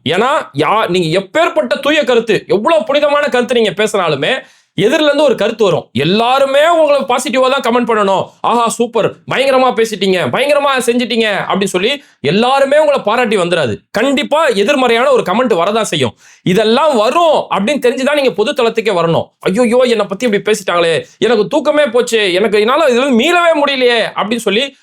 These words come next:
பெரிய அளவுக்கு டிப்ரெஷன் ஆகக்கூடிய நபர்கள் இங்க பெரிய பே-, ந-, நிறைய பேர் இருக்கிறாங்க. ஒண்ணுமில்லங்க, இப்போ இன்னைக்கு நம்ம எடுத்துக்கிறோமே, நம்ம சேனல்ல இன்னைக்கு இந்த வீடியோ, இப்ப நீயா நானா பத்தி நம்ம பேசிட்டு இருக்கிறோம், இதோட கமெண்ட்ல கீழே போய் பாருங்க, எத்தனை சங்கிகள் கமெண்ட் போடுவோம்.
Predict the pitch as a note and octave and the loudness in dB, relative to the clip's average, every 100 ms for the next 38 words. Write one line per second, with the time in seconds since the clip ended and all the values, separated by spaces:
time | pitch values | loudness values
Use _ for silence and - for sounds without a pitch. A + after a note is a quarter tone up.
0 | _ - B3+ D#4 C#4 C4+ A#3 A3+ D4 D#4+ | _ -4 0 0 2 2 0 0 0 0
1 | D4 C4 B3 A#3+ A#3+ G3+ A3 C4 B3+ G#3+ | 0 0 0 0 0 2 2 0 0 0
2 | F3 G#3 A#3 G3+ F#3 E3+ F3 F3 G3 D4+ | -2 0 0 0 0 0 -2 -2 0 2
3 | A#3+ A#3 G3 E3+ C3+ G2 - _ _ _ | 2 0 0 0 -2 -4 -8 _ _ _
4 | C#3+ A#3 A#3 E3+ C#3+ D3+ D3+ _ _ - | 0 2 2 0 0 -4 -6 _ _ -6
5 | F3 B3 G#3+ F3 F3+ C#4 A#3+ A3 G3+ F#3 | -2 0 2 2 2 0 0 0 0 0
6 | F3 G3 F3 D3 D#3 G2+ - _ _ _ | -2 0 0 0 -2 -6 -10 _ _ _
7 | _ _ - E3 G#3+ G3+ A3+ A3+ G3+ C4+ | _ _ -4 0 0 0 0 2 0 0
8 | G#3 A3+ C4 A#3+ C4 G3+ F3+ G#3+ C4+ A#3 | 0 0 2 0 0 0 0 0 0 0
9 | G#3 G3 B3+ G#3+ F3+ F#3+ D3+ C3+ C#3+ D#3 | 0 -2 0 0 0 -2 -2 0 0 -2
10 | - _ G3+ C4+ B3+ G#3+ C#4+ B3 - A3 | -8 _ 0 0 0 0 0 -2 -2 0
11 | F3 F3 D3 C3+ G2 - _ E3 F#3+ D4 | 0 0 0 -2 -4 -8 _ -6 -4 -2
12 | C4+ - G3 B3+ C4 B3 G3 G3+ E3+ D3 | 0 0 0 0 0 0 0 -2 0 0
13 | B2 | 0